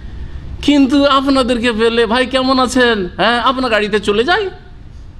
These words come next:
উঠে গেল আপনার গাড়িতে, বাড়ি চলে গেল, বাসা চলে গেল। আউযুবিল্লাহ, এর পর্দা হইল নাকি?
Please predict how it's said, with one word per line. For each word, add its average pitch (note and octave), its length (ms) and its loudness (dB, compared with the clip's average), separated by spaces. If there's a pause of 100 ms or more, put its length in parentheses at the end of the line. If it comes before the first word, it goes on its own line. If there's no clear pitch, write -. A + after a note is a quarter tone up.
(140)
উঠে F#4+ 240 2
গেল A3+ 120 2
আপনার G3+ 260 0
গাড়িতে, F#3+ 340 0
বাড়ি G4+ 220 -2
চলে G3+ 200 0
গেল, F3 140 0
বাসা G3+ 220 0
চলে E3 260 -2
গেল। D3 200 -2 (460)
আউযুবিল্লাহ, D3+ 840 2 (760)
এর D#4 100 4
পর্দা D3 340 2
হইল D3+ 200 4
নাকি? G#2 340 0